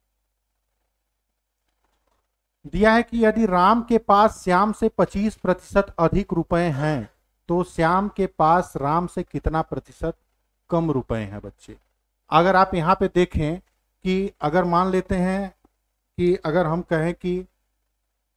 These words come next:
राम के पास, राम के पास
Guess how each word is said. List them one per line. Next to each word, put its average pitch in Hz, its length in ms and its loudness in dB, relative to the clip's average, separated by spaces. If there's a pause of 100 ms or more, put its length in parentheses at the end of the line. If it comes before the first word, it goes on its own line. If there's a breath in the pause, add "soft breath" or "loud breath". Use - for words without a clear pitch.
(200)
राम 156 340 2
के 175 180 -4
पास, 135 540 -4 (800)
राम 147 360 -2
के 170 200 -6
पास 147 400 -4